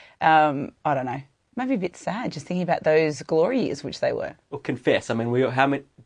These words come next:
Speaker 2: the, his goals were doing the rounds yesterday and during the week, and you, uh, you never get sick of watching those, and you just think sliding doors, what happens in two thousand and six if we don't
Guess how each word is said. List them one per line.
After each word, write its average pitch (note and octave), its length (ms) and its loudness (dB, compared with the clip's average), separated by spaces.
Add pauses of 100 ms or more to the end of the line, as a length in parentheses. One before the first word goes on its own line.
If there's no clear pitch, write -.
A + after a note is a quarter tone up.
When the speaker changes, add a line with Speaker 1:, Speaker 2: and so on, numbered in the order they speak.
(460)
Speaker 2:
the, C#3 160 -8
his C3 200 -4
goals D#3 260 6
were C3+ 60 0
doing A#2 200 0
the G#2+ 80 -2
rounds G#2+ 320 -4
yesterday G2+ 460 -6
and G#2+ 100 -8
during G#2 220 -6
the G2+ 80 -6
week, G2+ 280 -8
and A2+ 140 -4 (280)
you, C#3 180 4
uh, D#3 140 4
you C#3+ 180 -6
never F3 200 4
get A2+ 120 -2
sick - 180 -4
of A2 120 -6
watching A2 280 -2
those, G#2+ 280 -6
and G#2+ 260 -6 (240)
you B2+ 120 -2
just C#3+ 280 -2
think A#2+ 240 -2 (120)
sliding A2+ 580 2
doors, A2+ 520 -2
what A#2 140 2
happens G#2+ 400 -2
in G#2+ 120 -12
two A2+ 180 -8
thousand C3 360 -10
and A2+ 140 -12
six - 320 -12
if A#2 180 -10
we B2 60 -4
don't C3 260 -2